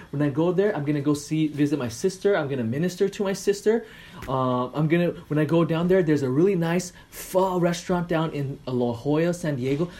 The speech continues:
I really wanna go eat pho there. Uh, you know, like, when it's cold and raining and it's gonna be really warm for my tummy. And guess what? Boom. This thing is canceled, <laughs> right? Boom. My sister is obviously not gonna meet anyone. She's also what?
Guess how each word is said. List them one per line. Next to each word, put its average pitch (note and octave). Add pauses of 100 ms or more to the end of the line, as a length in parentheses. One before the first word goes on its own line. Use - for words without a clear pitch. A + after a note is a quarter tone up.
I C3+
really C#3+
wanna D#3+
go C#3+
eat C#3+
pho C3
there. G3 (360)
Uh, C3
you D3+
know, D3
like, C#3+
when C#3
it's B2+
cold F3
and D3+
raining E3
and C3+
it's B2
gonna D3+
be C#3
really D#3+
warm D3
for D#3+
my B2+
tummy. E3+ (220)
And A#2+
guess C3+
what? A#2 (500)
Boom. A#2+ (400)
This A2+
thing D3
is D#3
canceled, F3 (460)
<laughs> A3+
right? B2+ (300)
Boom. E3
My A#2+
sister F3+ (100)
is -
obviously D#3
not D3
gonna D3
meet C3+
anyone. C3
She's B2
also A#2+
what? G#2+